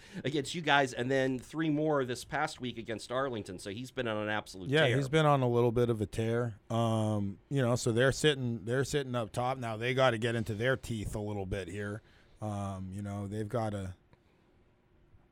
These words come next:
Speaker 2: they've gotta get into their teeth a little bit here. And,
Speaker 1: I think they
Speaker 2: and
Speaker 1: opened with a lot of home games too, so they're gonna probably, uh,
Speaker 2: Yep, they're
Speaker 1: that,
Speaker 2: gonna
Speaker 1: that'll
Speaker 2: have to
Speaker 1: balance
Speaker 2: be on
Speaker 1: out.
Speaker 2: the road a little bit. They, I think they've been at home the whole way.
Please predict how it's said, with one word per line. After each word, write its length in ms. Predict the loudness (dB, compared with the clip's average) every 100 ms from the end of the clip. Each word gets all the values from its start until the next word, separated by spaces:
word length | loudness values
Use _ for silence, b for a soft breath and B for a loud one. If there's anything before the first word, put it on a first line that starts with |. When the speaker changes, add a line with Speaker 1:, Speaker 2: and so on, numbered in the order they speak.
| _ _
Speaker 2:
they've 140 | -6
gotta 200 | 0 0
get 160 | 2 0
into 160 | 0 -2
their 160 | -2
teeth 300 | -2 -4 -4
a 40 | -2
little 220 | -2 -4
bit 180 | -4 -6
here. 260 | -6 -6
And, 120 | -6 -2
Speaker 1:
I 80 |
think 120 | -2 0
they 80 |
Speaker 2:
and 60 | -2
Speaker 1:
opened 160 | -2 -6
with 100 | -4
a 40 |
lot 160 | -2 -2
of 60 |
home 220 | -4 -6 -4
games 320 | -8 -8 -10
too, 200 | -10 -10
so 160 | -8
they're 100 | -8
gonna 180 | -8 -10
probably, 440 | -6 -6 -6 -6 2
uh, 40 |
Speaker 2:
Yep, 140 | 2 2
they're 140 | 0
Speaker 1:
that, 60 | 4
Speaker 2:
gonna 160 | 4 6
Speaker 1:
that'll 80 |
Speaker 2:
have 100 | 4 4
to 60 |
Speaker 1:
balance 120 | 2 4
Speaker 2:
be 60 |
on 100 | 4 4
Speaker 1:
out. 20 |
Speaker 2:
the 80 | 6
road 360 | 8 8 8
a 40 | 6
little 260 | 4 2
bit. 380 | 4 4 4 2
They, 180 | 0 0
I 60 | 2
think 140 | 0
they've 180 | 0 0
been 140 | 0 0
at 100 | 0
home 240 | 0 2
the 100 | 2
whole 260 | 4 4 4
way. 500 | 4 4 4 -4